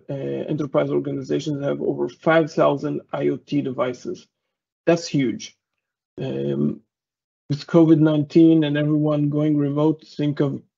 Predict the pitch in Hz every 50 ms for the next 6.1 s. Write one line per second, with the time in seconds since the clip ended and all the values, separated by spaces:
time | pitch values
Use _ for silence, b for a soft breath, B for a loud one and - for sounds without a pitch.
0 | _ _ - 151 160 156 147 151 135 - - 151 143 143 139 131 143 143 139 139
1 | 135 131 - 143 139 - - - 151 151 151 147 160 156 151 147 - _ b b
2 | b b b - 139 143 143 143 151 151 147 143 143 143 139 143 143 139 135 135
3 | 131 123 139 143 139 131 - 147 127 123 - - 139 131 135 139 135 139 135 131
4 | 131 135 135 139 139 139 139 139 139 139 139 - - - - 143 135 135 135 135
5 | 135 135 135 143 147 151 151 147 - - 131 131 127 127 127 127 131 131 139 147
6 | 151 147